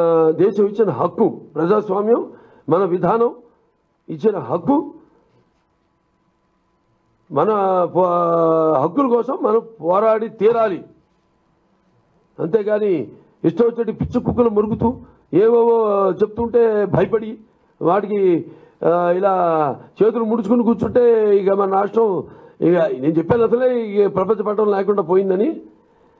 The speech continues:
ఇక, ఇక మన ముఖ్యమంత్రి, ఆయనకి గురించి ఇక చెప్పాలి. లక్షల కోట్ల పక్షక అవినీతి అర్భక, పక్షపాతక రూపక, ఆ,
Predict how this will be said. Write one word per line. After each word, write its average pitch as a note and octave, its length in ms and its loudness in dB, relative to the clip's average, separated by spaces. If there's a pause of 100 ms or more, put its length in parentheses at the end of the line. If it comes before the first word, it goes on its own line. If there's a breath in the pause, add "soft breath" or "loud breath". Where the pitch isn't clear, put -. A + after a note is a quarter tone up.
(360 soft breath)
ఇక, F3 160 2
ఇక A3+ 180 2
మన A3+ 160 2
ముఖ్యమంత్రి, F#3 680 -4
ఆయనకి A3 480 2
గురించి A3+ 400 -2
ఇక G3 80 0
చెప్పాలి. G3+ 240 2
లక్షల G#3 300 0
కోట్ల G3+ 200 -2
పక్షక G3 360 0
అవినీతి G#3 420 0
అర్భక, F3 500 -2 (760 soft breath)
పక్షపాతక G3 540 -2
రూపక, G3 340 0 (1120 loud breath)
ఆ, F3+ 140 0